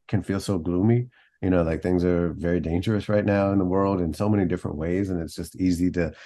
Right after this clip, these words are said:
be overwhelmed by a sense of doom, in a sense that, like, we're just destined for, like, the trash pit, you know, <laughs> and, like,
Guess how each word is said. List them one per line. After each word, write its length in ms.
be 140
overwhelmed 560
by 160
a 60
sense 280
of 180
doom, 500
in 100
a 60
sense 260
that, 140
like, 200
we're 120
just 240
destined 400
for, 180
like, 260
the 80
trash 400
pit, 300
you 100
know, 160
<laughs> 40
and, 160
like, 240